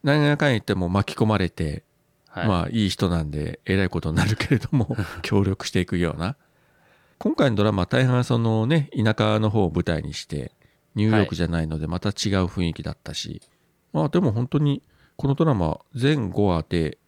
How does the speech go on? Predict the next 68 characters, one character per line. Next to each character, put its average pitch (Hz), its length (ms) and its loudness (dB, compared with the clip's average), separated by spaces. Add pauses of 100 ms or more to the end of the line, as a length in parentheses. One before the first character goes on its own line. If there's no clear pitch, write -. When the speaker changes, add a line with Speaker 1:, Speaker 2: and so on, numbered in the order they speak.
(420)
Speaker 1:
し - 140 -10
か 185 120 0
も 110 120 4
あ 85 40 2
の、 80 140 0
時 85 140 -2
間 117 160 0
も 110 100 0
そ 117 220 -2
う 104 60 0
長 131 220 2
く - 120 -6
な 80 140 -2
い 73 60 -6
ん 82 140 -12
で、 - 260 -10 (220)
ま 139 100 -2
あ、 - 20 -4
サ - 160 -2
ク - 140 -2
ッ 92 80 -8
と 80 100 -4
ね、 92 100 0
Speaker 2:
う - 20 -4
ん。 101 40 -2
Speaker 1:
見 104 80 0
る 101 80 -2
こ 80 140 -4
と 85 100 -8
は 80 80 -6
で 78 140 -8
き - 160 -16
よ - 120 -10
う - 80 -20
か - 140 -18
と。 - 140 -20 (200)
Speaker 2:
そ 170 140 -6
う 82 60 -4
で 71 80 -12
す - 160 -16
ね。 82 340 -16 (300)
Speaker 1:
確 - 220 0
か - 80 2
最 311 280 0
初 - 240 -2
の 339 280 0 (500)
予 202 180 2
定 285 320 0
で 339 120 -2
は 151 100 4
全 147 220 4 (240)
六 117 360 0
話 165 140 2 (160)
と - 100 -6
か 85 140 0
言 92 120 -2
っ - 20 -10
て - 260 -4
た 82 160 -2
と 82 100 -4
思 87 200 -2
う - 20 -2
ん 82 60 -6
で 80 100 -6
す 107 140 -8
ね、 110 80 0
こ - 100 -4
れ。 71 160 -8